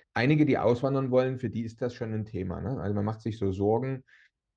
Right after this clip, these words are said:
das künftige Land, manche überlegen auch, ist das Land, in das ich auswandern will, ist das im brics-Lager zugeordnet, falls das mal wirklich so eine Polar-, Polarisierung geben würde. Andere ja wiederum sagen ja, auch sehr erfolgreiche YouTube-, YouTuber, das ganze brics-Thema, das wird alles nur gespielt.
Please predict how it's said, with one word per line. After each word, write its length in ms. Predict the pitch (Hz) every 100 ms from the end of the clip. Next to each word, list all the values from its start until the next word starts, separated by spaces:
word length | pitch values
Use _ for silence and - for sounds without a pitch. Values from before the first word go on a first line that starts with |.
| -
das 300 | - 107 -
künftige 420 | 123 110 117 104
Land, 400 | 98 98 120 120
manche 300 | 110 107 110
überlegen 380 | 113 101 101 117
auch, 180 | 110 107
ist 180 | 98 98
das 140 | 90
Land, 240 | 90 104
in 120 | 101 101
das 120 | 95
ich 160 | 101
auswandern 340 | - 101 104 104
will, 160 | 104
ist 160 | 101 -
das 140 | 101
im 220 | 80 101 92
brics-Lager 760 | - 113 117 - 110 113 120
zugeordnet, 680 | 113 - 113 110 107 110 110
falls 320 | - 87 95
das 180 | - -
mal 160 | 107 92
wirklich 280 | 95 101 -
so 80 |
eine 200 | 95 95 - _ _ _
Polar-, 320 | - 107 95
Polarisierung 840 | 101 - 107 101 98 92 107 95 98
geben 280 | 95 104 113
würde. 300 | 117 113 107
Andere 280 | 107 107 113
ja 160 | 104
wiederum 460 | 107 101 104 104 101
sagen 340 | 95 101 110
ja, 220 | 110 107 107 _ _ _ -
auch 100 | 101
sehr 180 | - 95
erfolgreiche 640 | 101 107 104 - 104 104 98
YouTube-, 560 | 104 107 - 110 107 -
YouTuber, 460 | 104 107 107 104 104
das 160 | 98 -
ganze 240 | 101 104
brics-Thema, 800 | 98 - 110 - - 110 107 107
das 260 | 98 90 -
wird 160 | 101
alles 300 | - 104 104
nur 160 | 104 95
gespielt. 600 | 92 - 113 120 127 123